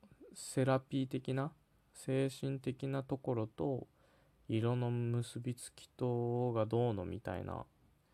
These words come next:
あれらしいんですけど、それをちゃんとレベル一、二、三取ってるという。だから足役とオーラソーマレベルはもう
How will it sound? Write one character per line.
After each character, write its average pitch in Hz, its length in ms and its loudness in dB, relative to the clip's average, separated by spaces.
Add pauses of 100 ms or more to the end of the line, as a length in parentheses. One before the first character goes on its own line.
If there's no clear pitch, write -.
(360)
あ 110 160 0
れ 110 240 0
ら 110 160 0
し - 140 -10
い 120 40 0
ん 101 80 -2
で 80 100 -4
す - 100 -14
け - 120 -4
ど、 85 340 -2 (340)
そ - 180 -2
れ 143 60 4
を 139 40 2
ち - 140 -4
ゃ 147 80 4
ん 147 100 0
と 135 460 2 (240)
レ 120 120 2
ベ 123 180 4
ル 117 100 4
一、 120 320 -2
二、 107 320 0
三 101 380 -2 (500)
取 104 140 0
っ - 20 -8
て - 160 -6
る - 120 -4
と - 100 -10
い - 80 -6
う。 - 60 -12 (560)
だ 127 100 0
か - 80 -6
ら - 120 2
足 131 240 0
役 151 260 2
と - 160 2
オ 139 340 6
ー - 20 6
ラ 135 140 4
ソ 135 300 2
ー 135 40 2
マ 131 200 2
レ 135 160 6
ベ 120 160 2
ル 92 140 0
は 92 100 0
も 98 260 -2
う - 100 -12